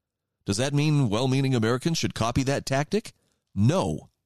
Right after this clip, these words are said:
Well-meaning Americans often make the mistake of thinking they win simply by imitating the left. This is how one gets Republican-led criminal justice reform and Mitt Romney marching with B L M.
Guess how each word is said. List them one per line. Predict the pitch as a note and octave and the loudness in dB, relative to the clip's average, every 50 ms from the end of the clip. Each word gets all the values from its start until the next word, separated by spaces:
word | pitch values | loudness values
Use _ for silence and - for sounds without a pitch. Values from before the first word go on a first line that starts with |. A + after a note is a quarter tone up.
| _ _ _ _ _ _ _ _ _ _ _ _ _ _ | _ _ _ _ _ _ _ _ _ _ _ _ _ _
Well-meaning | - F2+ G#2 C3+ E3+ G3 F#3+ F#3 F3+ E3+ F3+ | 0 0 2 2 4 4 4 4 4 2 2
Americans | F#3 D#3+ A#2 G#2+ A2+ B2 - B2 A#2 F#2+ | 2 2 2 2 2 2 0 0 0 0
often | G#2+ G2 A2 - D3+ D3 | 0 0 0 0 0 0
make | C3 A#2 A#2 - | 0 0 0 0
the | D3 | 0
mistake | D3 D3 - - - F#3 - | 0 0 0 0 -2 -2 -2
of | F#3+ - | -4 -4
thinking | - - E3+ F3+ - - G#2+ G2+ | -2 -2 -2 0 0 0 0 2
they | A2 A2+ | 2 2
win | G#2+ A2 D3 D3 G#2 A#2 | 2 2 2 0 0 -2
simply | B2+ - C3+ A#2+ B2 C3+ | -2 -2 -2 0 0 0
by | A#2 G#2 A2+ A#2 | 0 0 -2 -2
imitating | - C#3+ F#3 G3 F3 - - G#2+ G2 F2+ F2+ E2+ | -2 -2 -2 0 -2 0 -2 -2 0 0 0 0
the | F#2 | -2
left. | F2 E2+ E2+ - - - - - - - - - | -2 -2 -4 -6 -8 -14 -18 -20 -20 -20 -6 -4
This | C#3+ D#3 - | -2 -2 -2
is | - D3 | -2 0
how | D#3+ E3 | 0 2
one | D3 C#3+ D3+ D3 | 2 2 2 0
gets | B2+ B2+ D3 - - - - - | 0 -2 -2 -4 -4 -10 -8 -2
Republican-led | - C3 - - E3 D#3 D#3+ - - D3 B2 C3 C#3 - | -2 -2 0 0 -2 -2 0 -2 0 -2 0 -2 -2 -4
criminal | - - - D3+ F3 E3+ D#3+ E3 D3+ | -4 -2 -2 -2 0 0 0 0 -2
justice | A2 A2+ D3+ E3 - - C3 - - | 0 0 -2 -2 0 -2 -4 -2 -2
reform | A2 F#2 - G2 G#2 A#2 C#3+ C3 | -2 -2 0 0 0 0 0 -2
and | F2+ - - - - | -6 -8 -14 -14 -6
Mitt | - A2 C#3 F3 - | -2 -2 0 0 0
Romney | B2 A#2+ C3 D3+ D#3+ D3+ B2+ A2 A2 C3 - - - - | 0 0 2 2 2 0 0 -2 -2 -4 -6 -10 -10 -4
marching | F#2+ G#2 A#2 D3+ E3+ - - D3 C3+ | -2 0 0 0 0 -2 -2 -2 -2
with | C3+ B2 A2+ | -2 -2 -2
B | F2+ A#2 A#2+ C3 | -2 -2 0 0
L | C#3 C#3 C#3 | 0 0 0
M. | D#3+ F3 A2 F2 D#2 C2 | 0 -2 -2 -6 -8 -10